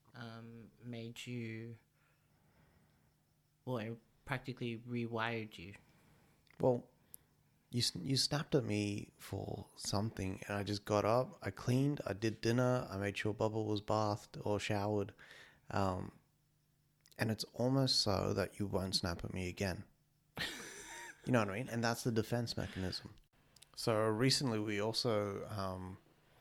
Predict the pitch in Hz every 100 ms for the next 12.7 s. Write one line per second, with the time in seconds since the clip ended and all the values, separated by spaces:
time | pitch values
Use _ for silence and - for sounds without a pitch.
0 | - _ _ _ _ - - 98 104 113
1 | 107 - 107 104 101 101 98 101 110 107
2 | 104 101 101 101 98 - 95 - _ -
3 | 107 - - 104 - - 107 107 104 -
4 | 98 101 95 95 92 - - - - -
5 | - - - 101 101 98 95 92 92 -
6 | _ _ _ _ _ - 107 104 104 101
7 | 101 104 101 98 - - - - - _
8 | - _ - 92 - - 117 104 98 95
9 | - _ - - - - - - _ _
10 | _ _ _ - 107 92 101 98 98 98
11 | 98 95 - 95 95 95 104 95 98 -
12 | 95 90 90 90 85 85 87